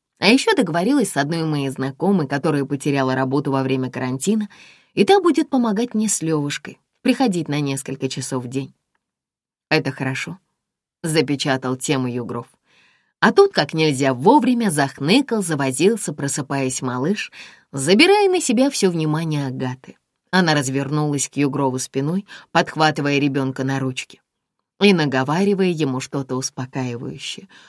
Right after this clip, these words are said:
Ловко быстро сменила подгузник и напоила водичкой. Игорю пришлось ещё разок прекрасно управиться с ребёнком,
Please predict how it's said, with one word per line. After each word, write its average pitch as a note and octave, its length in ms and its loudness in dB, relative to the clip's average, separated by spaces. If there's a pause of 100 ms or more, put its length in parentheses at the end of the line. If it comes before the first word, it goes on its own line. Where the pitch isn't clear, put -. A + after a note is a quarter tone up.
(120)
Ловко A3+ 480 6
быстро D3+ 400 0
сменила D3 480 -2
подгузник G#3+ 600 -2
и E3 40 -4
напоила C3 460 -2
водичкой. B2+ 600 -8 (360)
Игорю D#3+ 320 6
пришлось C#3 540 -2
ещё C#3+ 360 0
разок C3 360 0
прекрасно C3+ 580 -4
управиться B2+ 520 -4
с - 100 -10
ребёнком, G#3 520 0